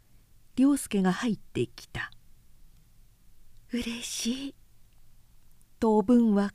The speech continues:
彼にささやいた。「来てくださらないかと思ってたわ。」彼の息はひどく酒臭かった。黙って無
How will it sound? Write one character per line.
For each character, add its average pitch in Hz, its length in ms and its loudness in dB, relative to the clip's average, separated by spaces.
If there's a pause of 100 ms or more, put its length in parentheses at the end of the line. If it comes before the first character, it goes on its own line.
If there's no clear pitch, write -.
彼 254 280 2
に 202 120 4
さ 208 160 -4
さ 240 180 -2
や 233 180 -2
い 139 220 -6
た。 113 240 -8 (1700)
「来 - 100 -12
て 208 160 2
く - 160 -10
だ 220 140 -4
さ 262 160 0
ら 269 100 4
な 220 140 6
い 220 80 2
か 220 140 -4
と 220 140 2
思 220 180 4
っ - 20 -6
て - 240 -4
た 208 140 -4
わ。」 208 340 -8 (1900)
彼 180 320 4
の 151 180 4
息 160 320 0
は 139 240 -2 (400)
ひ - 160 -4
ど 233 140 2
く 202 140 0
酒 220 320 -2
臭 - 260 -6
か 147 140 -8
っ 127 60 -10 (200)
た。 113 240 -8 (1040)
黙 220 260 2
っ 269 40 -12 (180)
て 220 200 0 (400)
無 240 120 6